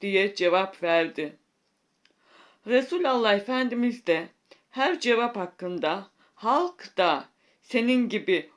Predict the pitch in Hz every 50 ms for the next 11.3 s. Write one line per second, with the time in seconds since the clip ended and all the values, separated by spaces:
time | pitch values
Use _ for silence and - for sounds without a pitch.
0 | _ - - 202 147 147 202 196 - - 180 175 - - 175 165 165 165 160 165
1 | 170 170 170 - 156 156 143 143 156 - _ _ _ _ _ _ - 214 226 226
2 | 208 196 214 202 185 170 160 139 - 143 147 147 - _ _ _ - - _ _
3 | _ _ - - 285 285 294 294 285 285 285 294 285 277 262 269 - 220 190 185
4 | 180 180 - 170 160 165 160 - _ _ _ _ _ - 330 349 - - - 294
5 | 254 247 226 202 240 233 240 - 262 247 - 226 214 - - 196 180 165 160 -
6 | _ _ _ - 208 208 220 240 254 269 254 233 208 - - - 151 139 - -
7 | _ _ _ - - - - _ _ - 214 226 233 214 - - - - 190 190
8 | 190 269 269 - - 202 156 123 - - _ _ _ _ _ _ _ - 240 285
9 | 339 - - 302 277 254 - 233 202 202 214 202 208 170 175 196 185 185 180 170
10 | 170 170 175 170 175 202 233 233 233 214 185 180 - - 180 165 160 156 160 151
11 | 147 147 151 143 143